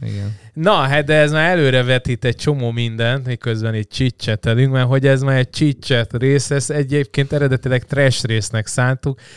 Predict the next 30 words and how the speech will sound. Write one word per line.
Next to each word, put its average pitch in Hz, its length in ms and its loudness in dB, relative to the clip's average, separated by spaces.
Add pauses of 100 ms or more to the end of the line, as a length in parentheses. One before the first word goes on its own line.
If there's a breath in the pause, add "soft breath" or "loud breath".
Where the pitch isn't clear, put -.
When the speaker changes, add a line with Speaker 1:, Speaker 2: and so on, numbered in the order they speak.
(140)
Speaker 2:
csak 131 160 -4
amikor 131 320 4
végiglapoztuk 120 840 0
a 117 60 2
hírkeresőt, 107 680 0
hogy 107 100 -2
milyen 110 260 -2
trash 110 340 0
hírek 113 340 0
vannak, 123 320 -2
rájöttünk, 117 480 0
hogy 117 200 -4
nem 120 160 -2
ismerjük 117 420 -2
az 110 120 -2
embereket, 104 560 -2
akikről 131 460 2
szólnak. 160 760 0 (220 loud breath)
<laughs> - 220 -8
Úgyhogy 180 540 4
Speaker 1:
Az 160 80 4
Speaker 2:
ez 151 100 6
Speaker 1:
egyik 135 280 4
csávó 123 300 2
azt 127 160 0
mondja, 120 200 2
nem 117 120 4
akar 107 260 2
sokáig 104 460 0
élni, 123 280 2